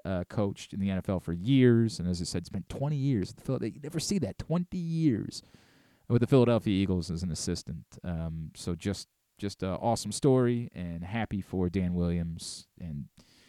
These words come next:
can't wait to see what's next for him. If, like, he's st-, very young age, and he is rising within, uh, the world of coaching, and it will not surprise me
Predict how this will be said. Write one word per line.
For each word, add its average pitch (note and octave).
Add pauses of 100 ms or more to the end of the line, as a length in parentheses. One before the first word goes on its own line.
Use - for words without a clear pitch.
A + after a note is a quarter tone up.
(140)
can't C3
wait C3+
to B2
see D#3
what's D3
next D3+
for G2
him. E2
If, G2
like, G#2+
he's C3
st-, D3
very F3+
young E3
age, A2
and A2+
he A2+
is G#2
rising F#2+ (480)
within, G#2+
uh, G2
the G2+
world G2+
of F#2+
coaching, F2
and F2
it -
will G#2
not G#2+
surprise G2
me F#2+